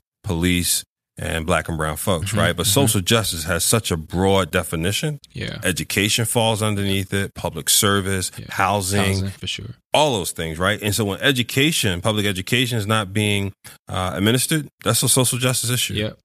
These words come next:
Speaker 1: right? So all those things we've gotta, uh, look into and bring folks on here who can help. To that point, I, I
Speaker 2: Yeah.
Speaker 1: love to end the show with this question, you know, who, who do you know that you think we should know?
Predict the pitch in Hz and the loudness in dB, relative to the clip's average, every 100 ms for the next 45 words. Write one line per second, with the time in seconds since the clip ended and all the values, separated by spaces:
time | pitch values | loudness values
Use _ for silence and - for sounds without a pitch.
0 | - 101 110 95 110 120 123 113 104 107 | -4 -2 0 0 2 0 0 0 0 -2
1 | 98 98 95 90 98 92 95 101 101 95 | 0 2 0 -2 -2 0 0 0 0 -2
2 | - 90 85 90 87 92 87 90 87 90 | -2 -2 0 -2 -2 -4 -4 -4 -2 -2
3 | 87 85 82 82 87 - - - 120 123 | -2 -4 -4 -2 -4 -4 -12 2 2 2
4 | - 170 131 95 - - - 95 82 101 | 0 2 2 2 -4 -18 -8 -4 0 4
5 | 117 117 117 98 - 113 95 123 - 104 | 4 2 0 2 2 2 4 0 0 0
6 | 90 - 90 87 82 127 135 - 156 143 | 0 0 -2 -2 2 2 4 4 4 4
7 | 117 113 123 110 101 90 104 107 90 98 | 2 4 4 2 2 2 2 0 0 0
8 | - 82 85 82 | 0 -4 -6 -6